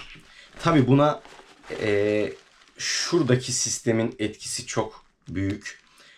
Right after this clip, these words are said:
E, burada adamlar bunu yaparken ya gerçekten düzgün iş çıkarmışlar. Sebebi ne? Direkt bu kolonu buraya atıp geçmemiş. İçerisine bakın şöyle hemen.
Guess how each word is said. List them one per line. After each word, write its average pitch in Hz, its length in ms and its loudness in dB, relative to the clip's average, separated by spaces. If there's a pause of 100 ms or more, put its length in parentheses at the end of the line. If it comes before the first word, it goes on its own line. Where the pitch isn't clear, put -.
(220)
E, 95 260 -2
burada 131 440 4 (800)
adamlar 131 540 2
bunu 143 340 2
yaparken 110 760 -2 (520)
ya - 240 -4 (720)
gerçekten 139 760 2
düzgün 120 400 4
iş 107 240 -4
çıkarmışlar. 85 640 -4
Sebebi 165 540 2
ne? 123 220 2 (360)
Direkt 220 260 2
bu 175 140 0
kolonu 160 400 4
buraya 147 260 4
atıp - 260 -2
geçmemiş. 87 680 -4 (420)
İçerisine 127 560 2
bakın 127 240 0
şöyle 90 360 0
hemen. 101 260 0